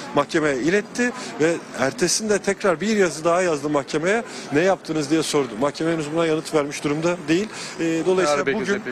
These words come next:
Speaker 2: peki.
Speaker 1: e, hızlı bir biçimde hiç vakit kaybetmeksizin tahliye kararının çıkması gerekiyor.
Speaker 2: Çok teşekkür ederiz
Speaker 1: Ben
Speaker 2: Sayın
Speaker 1: teşekkür
Speaker 2: Genel Başkan.
Speaker 1: ederim.
Speaker 2: Evet.
Speaker 1: İyi yayınlar.
Speaker 2: Türkiye İşçi Partisi Genel Başkanı Sayın Erkan Baş konuğumuzdu. Yine o da bizle birlikte Anayasa Mahkemesi'nin kararının on altıncı, on üçüncü Ağır Ceza Mahkemesi'nin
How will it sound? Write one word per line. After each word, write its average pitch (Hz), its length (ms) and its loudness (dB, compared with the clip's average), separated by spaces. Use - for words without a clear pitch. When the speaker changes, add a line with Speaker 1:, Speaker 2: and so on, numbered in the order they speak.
Speaker 2:
peki. 175 120 0
Speaker 1:
e, 180 180 2
hızlı 185 380 0
bir 160 160 0
biçimde 139 420 -2
hiç 180 220 -4
vakit 147 260 -4
kaybetmeksizin 151 600 -2
tahliye 143 360 -2
kararının 131 300 -2
çıkması 131 300 -4
gerekiyor. 101 280 -2
Speaker 2:
Çok 131 180 -10
teşekkür 123 300 -4
ederiz 147 60 2
Speaker 1:
Ben 147 60 0
Speaker 2:
Sayın 117 140 0
Speaker 1:
teşekkür 113 160 2
Speaker 2:
Genel 110 80 0
Başkan. 117 300 0
Speaker 1:
ederim. 135 180 2
Speaker 2:
Evet. - 200 -12
Speaker 1:
İyi 143 80 -2
yayınlar. 131 240 -2
Speaker 2:
Türkiye 165 360 4
İşçi 147 200 2
Partisi 143 540 0
Genel 139 260 4
Başkanı 139 440 0
Sayın 135 240 2
Erkan 123 400 2
Baş 117 220 0
konuğumuzdu. 117 760 0
Yine 123 160 2
o 127 220 0
da 127 200 2
bizle 117 280 0
birlikte 113 340 0
Anayasa 123 300 0
Mahkemesi'nin 113 680 -2
kararının 123 400 0
on 131 80 2
altıncı, 117 420 -2
on 135 100 2
üçüncü 120 300 0
Ağır 110 100 2
Ceza 113 240 0
Mahkemesi'nin 110 640 -2